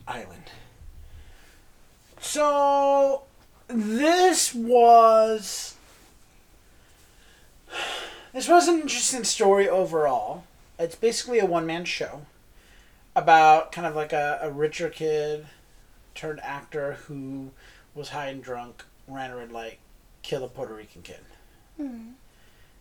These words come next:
Speaker 1: Yeah. And through his white privilege, gets it all knocked down two years later to, um,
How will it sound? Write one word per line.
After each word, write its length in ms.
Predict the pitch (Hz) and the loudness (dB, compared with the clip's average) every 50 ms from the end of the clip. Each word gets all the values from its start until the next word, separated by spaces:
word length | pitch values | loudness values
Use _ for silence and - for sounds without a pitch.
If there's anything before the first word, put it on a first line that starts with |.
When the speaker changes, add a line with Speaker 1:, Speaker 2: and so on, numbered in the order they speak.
| _ - | _ -16
Speaker 1:
Yeah. 260 | 143 131 - - - - _ _ _ _ _ _ _ | -12 -12 -12 -14 -16 -20 _ _ _ _ _ _ _
And 800 | 131 135 131 127 127 127 123 123 123 123 120 123 120 127 135 139 - _ _ _ _ _ - | -14 -12 -10 -8 -8 -8 -8 -10 -10 -12 -14 -16 -18 -18 -20 -20 -20 _ _ _ _ _ -20
through 200 | - - 151 143 139 | -18 -14 -12 -12 -12
his 100 | 127 127 | -12 -10
white 220 | 139 135 139 - | -10 -10 -10 -10
privilege, 500 | - 139 135 127 123 127 123 123 - - | -10 -10 -10 -8 -8 -8 -10 -10 -12 -14
gets 260 | - 110 - - - | -14 -14 -14 -14 -14
it 80 | 139 139 | -12 -10
all 160 | 127 127 127 | -10 -10 -10
knocked 280 | 127 123 120 117 - - | -10 -12 -14 -14 -16 -16
down 320 | 135 127 123 120 117 117 | -16 -14 -14 -14 -16 -16
two 120 | - - | -18 -16
years 200 | 135 131 123 113 | -16 -16 -16 -14
later 220 | 117 117 113 110 110 | -14 -16 -16 -16 -16
to, 480 | - - - 127 117 110 107 110 113 - _ - - - - _ _ _ _ _ _ _ _ _ _ _ _ _ _ - - - | -16 -16 -16 -16 -16 -14 -14 -14 -16 -16 _ -20 -20 -20 -20 _ _ _ _ _ _ _ _ _ _ _ _ _ _ -20 -18 -12
um, 880 | 135 131 127 120 120 120 120 113 107 107 110 117 113 113 110 110 107 98 | -10 -10 -8 -8 -10 -10 -12 -12 -12 -12 -12 -14 -16 -18 -20 -20 -20 -20